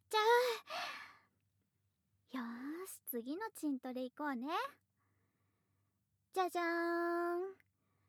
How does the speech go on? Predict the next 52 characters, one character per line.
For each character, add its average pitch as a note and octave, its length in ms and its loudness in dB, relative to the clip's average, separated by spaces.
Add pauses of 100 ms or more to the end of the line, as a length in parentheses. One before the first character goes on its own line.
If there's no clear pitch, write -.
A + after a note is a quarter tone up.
(680)
電 D#4 280 2
気 B3 200 -6
を A3 80 -6
流 G#3 60 -6 (240)
し - 100 -16
て G#3 140 -12
筋 D#4 200 -2
肉 C#4+ 320 -2
を G3+ 160 -16
ピ F4 100 -10
ク - 180 -20
ピ A4 120 -8
ク - 100 -20
さ C4 160 -10
せ A#3+ 120 -6
る A3 100 -8
機 - 140 -20
械 A3+ 200 -12
だ G#3+ 100 -20
よ。 A#3+ 240 -6 (1080)
<laughs> F4 360 -6 (1000)
弟 A#3 480 -8
く B3+ 160 -2
ん A#3 80 0
の A#3 100 -2
こ A#3+ 140 -8
と A#3 120 -8
を - 20 -4
好 G#3 80 -8 (140)
き B3 120 -4
す B3+ 140 -8
ぎ A3 160 -10
て、 - 140 -16 (920)
新 B3+ 240 -4
し - 180 -8
い F4+ 80 -2
ア C#4+ 80 -2
イ C4 80 -2
テ B3 120 -6
ム A3 100 -6
試 A#3+ 280 -6
し - 80 -12
た G4 140 -6
く A#4 140 -6
な F#4 80 -2
っ - 100 -4
ち - 80 -10
ゃ E4 40 -2
っ - 40 -10 (140)
た。 E4 80 -4 (2500)
パ B3+ 80 -6
ッ C4 80 -6